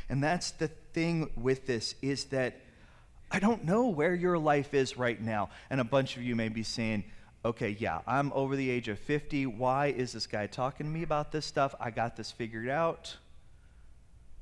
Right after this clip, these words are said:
Come on. No matter where we are, we have the times,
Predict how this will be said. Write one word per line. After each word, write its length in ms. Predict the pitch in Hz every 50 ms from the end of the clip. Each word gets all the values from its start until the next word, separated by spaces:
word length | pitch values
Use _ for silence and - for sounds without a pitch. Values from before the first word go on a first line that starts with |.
| - - - - - - - - - - - - - - - - - -
Come 180 | - 110 85
on. 80 | - - - - - - - - - - - - - - - - - - - - - - - - - - - - - - - - - - - - - - -
No 80 | 110
matter 320 | 107 113 117 120 120 123 117
where 260 | 113 120 123 131 131
we 200 | 127 127 117 110
are, 340 | 95 87 80 - - 104 110 - - - - - - - - - - - - - - - - - - - - - - - - - - - - - - - - - - - - - - - - - - - - - - - - - - 123
we 140 | 135 127
have 200 | 127 127 123 123
the 80 | 120 123
times, 500 | - - 131 131 139 143 143 139 - -